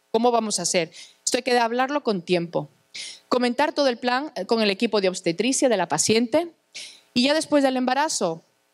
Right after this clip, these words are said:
no se acaba aquí. Después del embarazo hemos de reiniciar el tratamiento si lo hemos descontinuado. Cada vez hay más evidencia que nos indica que el, el tratamiento con biológico lo deberíamos mantener durante todo el embarazo.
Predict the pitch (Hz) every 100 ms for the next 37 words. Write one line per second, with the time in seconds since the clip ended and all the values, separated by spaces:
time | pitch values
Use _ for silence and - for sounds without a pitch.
0 | _ _ - 185 185 190 170 156 247 196
1 | 143 - 190 185 240 269 254 240 247 277
2 | 247 220 220 220 214 208 262 302 294 277
3 | 269 262 277 - 247 220 226 220 - 208
4 | 202 220 247 208 196 _ _ _ _ _
5 | - 254 254 254 - - 220 220 226 226
6 | 226 226 240 240 254 220 208 214 220 233
7 | 226 202 - 208 196 208 214 220 214 208
8 | 202 208 247 240 226 214 208 208 247 262
9 | 220 208 202 214 214 202 196 185 190 185
10 | 180 240 311 277 190 175 147 143 135 -